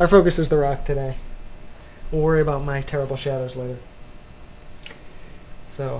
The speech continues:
highlights. All right, this should be... I'm gonna come way over here. I gotta get a different angle on this. I would, I would have turned this, but I can't right now. So I gotta work around that.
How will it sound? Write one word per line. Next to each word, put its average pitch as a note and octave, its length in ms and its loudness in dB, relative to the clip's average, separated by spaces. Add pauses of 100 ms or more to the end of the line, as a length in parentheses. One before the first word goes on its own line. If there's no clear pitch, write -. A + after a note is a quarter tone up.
highlights. F3 680 -2 (2750)
All - 260 -12
right, - 200 -12
this - 160 -12
should - 280 -12
be... - 360 -10
I'm C#3+ 80 -8
gonna - 100 -10
come C#3+ 320 -8
way C#3+ 260 0
over C3+ 220 -2
here. D3 320 0
I C3+ 80 -2
gotta C#3+ 160 0
get C#3+ 120 -2
a - 20 0
different C#3+ 300 0
angle C#3 260 0
on C3+ 100 -2
this. C3+ 180 -6
I D3+ 60 0
would, F#3+ 260 12
I F3 80 10
would E3+ 140 8
have D3+ 140 4
turned D3+ 280 2
this, - 380 4 (240)
but B2+ 240 -2
I C3 60 -2
can't C#3 260 -4
right D3 180 0
now. D3 260 -2 (760)
So - 60 -10
I A#2+ 40 -8
gotta A#2+ 220 -8
work C3 240 -6
around C3 320 -6
that. C3 240 -6